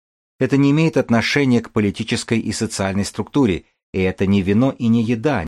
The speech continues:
не тонкость и изобильность её art de vivre. Примечание. Умение жить, буквально искусство жизни. Если о чём и стоит говорить, то более всего об изобилии свобод,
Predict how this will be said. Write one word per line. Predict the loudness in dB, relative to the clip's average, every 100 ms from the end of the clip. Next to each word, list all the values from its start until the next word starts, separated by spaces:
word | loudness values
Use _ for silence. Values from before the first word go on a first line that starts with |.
| -2
не | -2 0
тонкость | -2 -4 -2 -4 -6 -6
и | -2
изобильность | -2 -2 -4 -4 -2 -2 -4 -8
её | -4 -2 0 -2 -4 _ -4
art | -4 -6
de | -6 -2 0
vivre. | 0 -2 -6 -14 _ _ _ _ -10
Примечание. | -8 -8 -8 -10 -14 -20 _ _ -4
Умение | 0 0 0
жить, | 0 -4 -6 -14 _
буквально | -6 -4 -4 -2 -6 -8
искусство | -14 -10 -10 -6 -8
жизни. | -8 -12 -16 _ _ _ _ _ _ _ _ _
Если | -2 0 0
о | -2
чём | 0 0 0
и | -2
стоит | -4 0 0 2
говорить, | 0 0 0 -2 -6
то | -6 -4
более | 0 0 0
всего | -2 0 0 0
об | -2 -2
изобилии | -2 -4 -4 -2
свобод, | -4 -2 0 0 -2